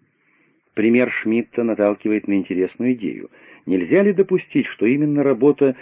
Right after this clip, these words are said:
на пределе есть тот крючок, с помощью которого и вытаскивают люди из глубин своей биогалактики скрытые там резервы?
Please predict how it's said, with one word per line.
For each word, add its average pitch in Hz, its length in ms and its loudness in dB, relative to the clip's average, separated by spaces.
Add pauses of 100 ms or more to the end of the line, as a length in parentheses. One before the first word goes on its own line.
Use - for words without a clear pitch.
(140)
на 107 180 0
пределе 120 720 -2 (340)
есть 98 480 0
тот 120 260 2
крючок, 110 640 -2
с - 120 -20
помощью 156 400 0
которого 131 540 2 (280)
и 117 100 0
вытаскивают 101 720 -2
люди 92 300 -2
из 85 180 -4
глубин 87 400 -2 (100)
своей 90 320 0 (300)
биогалактики 95 1120 -2
скрытые 143 480 -2
там 117 240 -2
резервы? 64 560 -10